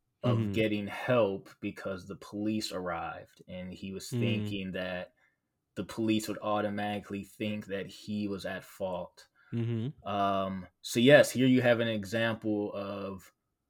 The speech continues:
Speaker 1: a young man that didn't do anything wrong in that <laughs> situation,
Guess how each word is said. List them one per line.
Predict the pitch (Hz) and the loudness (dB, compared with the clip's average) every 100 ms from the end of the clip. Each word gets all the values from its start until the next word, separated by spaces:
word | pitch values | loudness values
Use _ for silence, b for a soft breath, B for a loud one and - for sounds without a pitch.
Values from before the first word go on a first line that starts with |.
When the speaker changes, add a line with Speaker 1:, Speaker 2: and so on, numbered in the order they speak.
| _ _ _ | _ _ _
Speaker 1:
a | 107 | 0
young | 107 110 110 104 | 2 4 2 0
man | 104 110 113 | 0 2 2
that | 101 98 | 0 -2
didn't | 104 104 | -2 -4
do | 98 98 | -6 -8
anything | 98 - 95 95 | -8 -8 -10 -8
wrong | 95 101 107 107 | -6 -2 0 0
in | 98 | -2
that | 92 92 | -6 -6
<laughs> | |
situation, | - - 107 101 98 107 110 95 87 | -6 -4 -6 -6 0 2 2 -2 -8